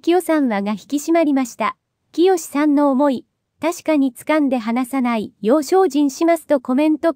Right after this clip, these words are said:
「分さえも納得させる、次元界になろうと笠倉に決めました」と決意を綴っている。シリーズ最新作は、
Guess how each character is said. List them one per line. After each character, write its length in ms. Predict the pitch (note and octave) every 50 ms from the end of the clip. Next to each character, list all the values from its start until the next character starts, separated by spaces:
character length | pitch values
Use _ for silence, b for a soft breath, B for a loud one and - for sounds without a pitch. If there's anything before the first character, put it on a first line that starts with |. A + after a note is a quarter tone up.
| _ -
「分 180 | - D#4+ D#4 C#4
さ 160 | - - C#4+
え 80 | C#4 C4
も 140 | A#3 A#3+ A3+
納 160 | A3 A3 A3+
得 260 | _ - C#4 C#4+ -
さ 180 | - - D4+ C#4+
せ 280 | - C#4+ C#4+ C4+ C4
る、 180 | A3 A3+ G#3+ - _ _
次 180 | E3 G#3+ A#3
元 200 | A3 D#4 E4+ F4+
界 240 | E4+ - E4+ E4 D#4
に 140 | C#4 C#4+ C#4
な 100 | C#4 C4+
ろ 140 | C#4 D#4 D#4
う 60 | -
と 140 | - C4 B3
笠 320 | - C4 D4+ - D#4+ D#4+ C#4
倉 200 | - C#4 B3+ B3
に 140 | A#3+ B3
決 100 | - B3+
め 140 | C4 D4 D4+
ま 100 | C#4+ D#4
し 100 | D4 -
た」 140 | - C#4+ C#4
と 240 | - A#3+ A#3 G#3+ - _
決 300 | - - E4+ - - E4
意 120 | D#4+ D4 C#4
を 80 | A#3+
綴 320 | A3 _ - G#3+ F3+ A#3+ D4
っ 40 | -
て 160 | _ - B3
い 160 | A#3 G#3 F#3
る。 160 | D#3+ E3+ - _ _ _ _ _ _ _
シ 200 | - - D4 D#4
リ 160 | F4+ F4 C#4
ー 40 | G#3
ズ 100 | A#3+ B3+
最 260 | - - C#4 D#4 D#4
新 300 | - - E4+ F4 E4 D4
作 240 | - - - C#4+ B3+
は、 220 | A3+ A3 G#3+ -